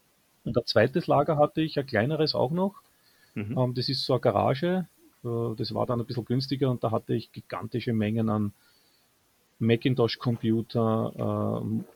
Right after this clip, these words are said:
Speaker 1: C-R-T-Monitore,
Speaker 2: Mhm. Ja.
Speaker 1: äh, P-C-Monitore oder au-, au-, auch Studiomonitore, die beliebten B V M in
Speaker 2: Wow.
Speaker 1: sämtlichen Ausführungen, ja. Also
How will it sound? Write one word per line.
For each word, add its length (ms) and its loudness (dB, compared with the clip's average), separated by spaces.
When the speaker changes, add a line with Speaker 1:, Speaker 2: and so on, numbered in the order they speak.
Speaker 1:
C-R-T-Monitore, 1400 2
Speaker 2:
Mhm. 200 -4
Ja. 240 2
Speaker 1:
äh, 220 -6
P-C-Monitore 920 2
oder 200 2
au-, 260 4
au-, 140 0
auch 180 0
Studiomonitore, 840 2
die 120 -6
beliebten 420 -2
B 140 2
V 160 0
M 320 0
in 60 -2
Speaker 2:
Wow. 100 2
Speaker 1:
sämtlichen 600 -2
Ausführungen, 720 -2
ja. 140 0
Also 300 -2